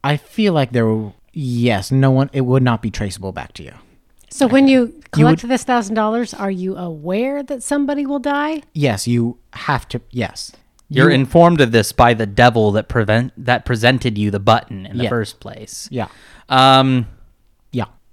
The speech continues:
Speaker 3: so the thing is, I would
Speaker 2: No, you would not.
Speaker 3: it, that would be horribly immoral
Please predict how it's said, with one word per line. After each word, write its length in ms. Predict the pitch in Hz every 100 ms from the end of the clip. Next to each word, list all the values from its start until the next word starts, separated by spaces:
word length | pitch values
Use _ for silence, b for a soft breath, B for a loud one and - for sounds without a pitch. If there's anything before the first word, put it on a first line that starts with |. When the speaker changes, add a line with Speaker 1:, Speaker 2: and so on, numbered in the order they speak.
| _ _ _
Speaker 3:
so 280 | - 190 196
the 100 | 175
thing 260 | 156 226 208
is, 440 | 175 180 165 - - _ _ _ -
I 160 | 160
would 280 | 185 175 - B B B B B B B _
Speaker 2:
No, 360 | 214 202 175 147 170
you 120 | 214
would 140 | 202
not. 120 | 170
Speaker 3:
it, 100 | 175 165
that 100 | 185
would 120 | 180
be 120 | 147
horribly 580 | 117 202 202 175 165 151
immoral 680 | 131 120 131 151 190 226